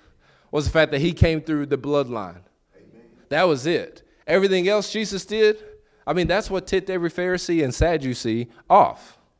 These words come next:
Speaker 1: was the fact that, mm-hmm, they were sad because he didn't fit the bit.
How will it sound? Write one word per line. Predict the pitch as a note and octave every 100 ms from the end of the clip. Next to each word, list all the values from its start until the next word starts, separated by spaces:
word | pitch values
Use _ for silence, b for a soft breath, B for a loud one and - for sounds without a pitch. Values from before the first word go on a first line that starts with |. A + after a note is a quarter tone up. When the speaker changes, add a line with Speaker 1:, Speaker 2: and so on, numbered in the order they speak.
| _ _ b b b b
Speaker 1:
was | E3 D#3
the |
fact | D#3 F3+ D#3
that, | C#3+ A2+ - - - - _ _
mm-hmm, | C3 C#3 D#3+ E3
they | D3
were | D3+
sad | D3 G3+ F3
because | D3 C#3
he | D3+
didn't | D3 C#3+ D3 D3+ -
fit | - F3+ - - _
the | D#3
bit. | A#2+ -